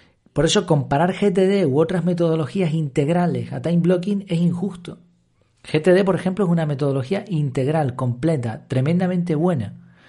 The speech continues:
Time blocking es un, es una técnica, no es un método. Time blocking no te da un proceso, no te dice, "Mira, primero haces esto, después esto, después esto". No hay una normativa de time blocking.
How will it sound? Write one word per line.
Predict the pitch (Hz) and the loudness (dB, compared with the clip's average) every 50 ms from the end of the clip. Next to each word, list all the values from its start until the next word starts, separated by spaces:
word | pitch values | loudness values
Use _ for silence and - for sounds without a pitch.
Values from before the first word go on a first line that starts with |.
| - - - - _ _ _ _ _ _ _ _ _ _ | -20 -20 -20 -20 _ _ _ _ _ _ _ _ _ _
Time | 151 147 156 | 0 2 2
blocking | 156 160 180 175 175 196 190 180 | 4 4 4 4 4 2 2 2
es | 175 175 | 2 2
un, | 175 202 208 220 233 - - - _ _ _ _ _ _ _ _ _ _ _ _ _ _ _ | 0 0 -2 -2 -6 -10 -16 -20 _ _ _ _ _ _ _ _ _ _ _ _ _ _ _
es | - 113 | -6 -4
una | 135 139 127 127 | -2 -2 2 2
técnica, | 170 185 185 156 120 - - - - - - - _ _ _ - | 2 2 2 0 -2 -4 -6 -10 -14 -18 -20 -20 _ _ _ -2
no | 139 | -2
es | 117 | 0
un | 117 113 | 0 0
método. | 127 170 170 - 110 98 - - - _ _ _ _ _ _ _ _ | 0 0 -2 -2 -6 -8 -12 -14 -20 _ _ _ _ _ _ _ _
Time | - 143 151 | 0 0 2
blocking | 143 151 170 170 190 196 180 | 4 4 4 4 4 2 2
no | 170 156 - | 2 0 0
te | 151 135 | 0 -2
da | 127 143 143 139 | -2 -2 -4 -4
un | 147 175 180 143 127 | -4 -2 -2 -4 -2
proceso, | - - 120 - - 185 175 175 160 | -2 -2 -4 -2 -2 -2 -2 -2 -2
no | 147 | -2
te | 127 135 | -2 -2
dice, | 135 123 - 135 | -2 -2 -2 -2
"Mira, | 139 131 127 | -2 -2 -2
primero | 123 123 120 120 147 156 | -2 -2 -2 -2 -2 -4
haces | 151 143 - 170 156 | -4 -4 -4 -2 -2
esto, | 180 196 180 - 185 | -2 -2 -2 -2 -2
después | 156 135 - 151 139 151 | -2 -2 -4 -6 -6 -4
esto, | 180 175 175 185 | -6 -4 -4 -4
después | 151 127 - 147 135 143 | -6 -4 -6 -8 -6 -6
esto". | 170 175 175 - 180 202 - - - - - - _ - - _ _ _ _ _ _ | -6 -8 -6 -8 -8 -10 -10 -14 -20 -20 -20 -20 _ -20 -20 _ _ _ _ _ _
No | 127 123 139 143 | 0 2 4 4
hay | 160 185 | 4 4
una | 190 214 | 4 4
normativa | 185 165 156 143 127 123 120 110 175 208 214 175 | 4 2 2 2 2 0 0 0 0 0 0 0
de | 143 135 | 0 -2
time | 123 131 131 123 | -2 -2 -2 -2
blocking. | 117 110 113 113 101 98 104 107 | 0 0 -2 -2 -4 -6 -10 -14